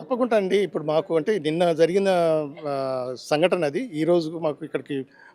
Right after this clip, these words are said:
ప్రవాసీ ప్రజావాణికి, సీఎం ప్రవాసీ ప్రజావాణి దగ్గరికి ఇక్కడికి రిప్రజెంటేషన్ వచ్చింది, తెలిసింది కాబట్టి వారు ఎక్కడున్నారో వాళ్ళను పరామర్శించడానికి కూడా మా,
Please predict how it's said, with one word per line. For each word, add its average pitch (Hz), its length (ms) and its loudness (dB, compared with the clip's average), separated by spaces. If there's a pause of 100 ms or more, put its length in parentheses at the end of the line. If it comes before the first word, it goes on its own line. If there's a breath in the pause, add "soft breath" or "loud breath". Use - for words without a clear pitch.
ప్రవాసీ 156 380 2
ప్రజావాణికి, 147 580 2
సీఎం 156 300 -2
ప్రవాసీ 147 380 -4
ప్రజావాణి 139 420 -4
దగ్గరికి 143 300 -4
ఇక్కడికి 135 360 -10 (380 soft breath)
రిప్రజెంటేషన్ 156 560 -2
వచ్చింది, 151 340 -2
తెలిసింది 175 400 -2
కాబట్టి 165 460 0 (320 soft breath)
వారు 165 160 6
ఎక్కడున్నారో 196 520 4
వాళ్ళను 165 440 2
పరామర్శించడానికి 160 760 -4
కూడా 170 140 0
మా, 147 360 -4